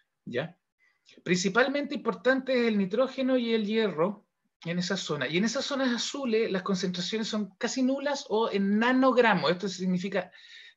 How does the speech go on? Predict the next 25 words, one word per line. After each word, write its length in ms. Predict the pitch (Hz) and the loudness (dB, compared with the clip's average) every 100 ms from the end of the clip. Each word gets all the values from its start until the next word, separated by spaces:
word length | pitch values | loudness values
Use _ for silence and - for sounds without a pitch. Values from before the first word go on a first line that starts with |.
| _ _ | _ _
eh, 120 | - - | -14 -4
nanogramo, 800 | 208 240 254 - 170 143 101 - _ | 0 2 0 0 -2 -2 -4 -12 _
¿ya? 240 | - 165 180 _ _ | -6 -6 -6 _ _
No 140 | 165 226 | -2 0
es, 180 | 196 | 0
no 140 | 185 208 | 0 0
es 40 | |
gramo, 320 | 208 233 240 | 4 4 4
no 140 | 233 214 | 4 6
es 60 | |
microgramo, 720 | 202 214 254 254 240 240 240 220 | 6 8 6 6 4 4 2 2
es 100 | 175 | 4
nanogramo, 800 | 208 277 285 240 156 107 87 _ _ _ _ _ _ | 6 6 6 2 0 -4 -10 _ _ _ _ _ _
¿ya? 220 | - - - _ _ _ _ _ _ _ - | -20 -20 -20 _ _ _ _ _ _ _ -12
Un 200 | 165 233 240 | 0 4 4
millón 320 | 226 233 214 | 4 4 4
de 80 | 220 | 2
veces 280 | 220 220 | 0 0
menos 280 | 196 208 202 | -4 -4 -6
que 280 | - 196 196 | -4 -4 -4
un, 280 | - 185 185 | -6 -4 -4
un, 300 | 165 165 156 135 | -4 -8 -10 -12
un, 240 | 151 - | -14 -16
un 160 | - 139 | -16 -12
gramo. 240 | 113 85 | -12 -14